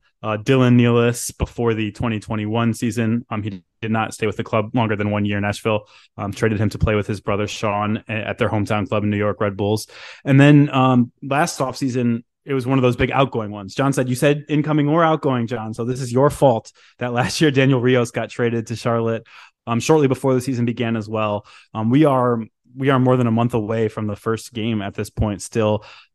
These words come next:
I don't think that N-, Mike Jacobs is acquiring general allocation money for nothing. We've obviously mentioned, uh, many times that, that one of the <laughs> reasons it's being acquired is to,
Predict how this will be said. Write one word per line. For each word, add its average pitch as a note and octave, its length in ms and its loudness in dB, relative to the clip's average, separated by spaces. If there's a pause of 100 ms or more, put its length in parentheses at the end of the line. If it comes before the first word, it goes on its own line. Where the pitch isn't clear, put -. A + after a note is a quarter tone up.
(160)
I C#3+ 100 4
don't C#3 260 2
think B2+ 360 -2
that A2 420 -4
N-, C3 140 -6 (140)
Mike B2 260 2
Jacobs A#2 340 2
is G#2+ 120 -2
acquiring A2+ 640 0
general G#2+ 360 -4
allocation G#2 520 -6
money G2+ 240 -2
for G2 180 -8
nothing. B2 460 4
We've A2 160 0
obviously A2 320 0
mentioned, G#2 720 -4 (140)
uh, F2+ 200 -8
many G2 260 2
times G2+ 380 2
that, G#2 220 2 (100)
that G#2+ 180 0
one D3 180 8
of D3+ 140 6
the G3+ 100 8
<laughs> - 0 -
reasons C#3+ 300 6
it's B2+ 160 2
being B2+ 220 4
acquired A#2+ 400 2
is A2 120 -2
to, A#2 220 0